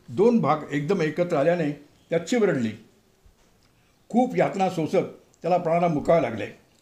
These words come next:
म्हणून मी म्हणतो, दमनका, तू नसत्या उठवटीत पडू नकोस. यावर दमनक नाक मुरडून म्हणाला, "दादा, मग काय आपण आपलं पुढचं आयुष्य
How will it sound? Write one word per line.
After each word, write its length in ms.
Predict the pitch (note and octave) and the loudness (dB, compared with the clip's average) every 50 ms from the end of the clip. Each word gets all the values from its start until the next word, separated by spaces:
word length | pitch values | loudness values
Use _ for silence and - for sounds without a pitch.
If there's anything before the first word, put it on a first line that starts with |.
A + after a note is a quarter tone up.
| _ _ - | _ _ -4
म्हणून 180 | C#3 F#3+ G#3 | -4 0 2
मी 100 | G#3+ A#3 | 4 4
म्हणतो, 560 | G#3 F3+ D#3+ - E3+ C#3+ B2+ C3+ C3+ - - _ _ - | 4 2 0 0 -2 -2 -4 -4 -4 -10 -16 _ _ -6
दमनका, 560 | B2 D3 D#3+ F3 G3 G3+ - C#3 B2+ B2 C#3+ - - _ _ _ _ _ _ - | -4 -2 0 0 0 0 0 0 0 -2 -2 -6 -12 _ _ _ _ _ _ -8
तू 80 | F#3+ F3+ | -6 -4
नसत्या 340 | C#3 C#3+ C#3+ - - G#3 F#3+ | -2 -2 -2 -2 0 0 0
उठवटीत 280 | F3 - D#3 D#3+ F#3+ | 0 0 -2 -4 -4
पडू 200 | E3+ F#3 G#3 A3 | -4 -4 -2 -2
नकोस. 260 | E3 B2+ A2+ - - - - - _ _ _ _ - - - _ _ _ _ _ _ _ _ _ _ - D#3+ | -2 -4 -6 -8 -12 -14 -18 -20 _ _ _ _ -20 -20 -20 _ _ _ _ _ _ _ _ _ _ -2 0
यावर 140 | G3 G#3+ | 0 2
दमनक 380 | E3 E3+ E3 F3 G#3 A3 - E3 | 4 4 4 4 4 2 2 2
नाक 260 | D3+ C#3+ F3+ F#3 D#3 | 2 2 2 2 2
मुरडून 280 | E3 E3+ F3+ F3+ G3+ E3+ | 0 0 2 2 2 2
म्हणाला, 280 | C#3+ B2 - - - - - - _ _ - | 2 2 2 0 -6 -10 -12 -16 _ _ -4
"दादा, 320 | B2 C#3+ C#3+ C#3+ F#3+ G#3 F#3+ F3 - - - - _ _ _ - _ - | 0 0 2 2 2 0 -2 -4 -10 -16 -20 -20 _ _ _ -16 _ -6
मग 120 | C#3+ F#3 | -4 -4
काय 280 | F#3+ - - G#3+ G3 F3+ | -4 -2 -2 0 0 0
आपण 140 | F3 G3 | 0 -2
आपलं 240 | F#3 F3+ F3+ F#3+ F#3+ | -4 -4 -4 -6 -6
पुढचं 340 | F3 - E3+ D#3 D3+ - F#3+ | -6 -4 -6 -6 -4 -2 0
आयुष्य 400 | E3 E3+ E3 E3+ - - D3+ | 0 0 0 -2 -2 -2 -2